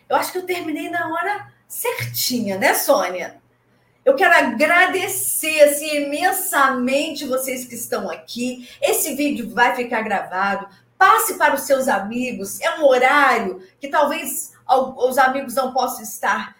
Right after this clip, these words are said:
presentes, né, Sônia? Mas eu quero deixar aqui. Passem, divulguem, gente,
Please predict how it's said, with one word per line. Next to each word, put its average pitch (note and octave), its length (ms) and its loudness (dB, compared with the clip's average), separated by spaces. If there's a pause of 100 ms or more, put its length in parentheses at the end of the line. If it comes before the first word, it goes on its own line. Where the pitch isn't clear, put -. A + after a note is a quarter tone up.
(120)
presentes, - 600 -10
né, C#4+ 180 0
Sônia? G3+ 480 -4
Mas A#3+ 160 -2
eu C4+ 100 4
quero C#4 200 0
deixar C4+ 360 0
aqui. - 540 -12 (580)
Passem, B3 680 0
divulguem, B3 840 -4
gente, - 400 -12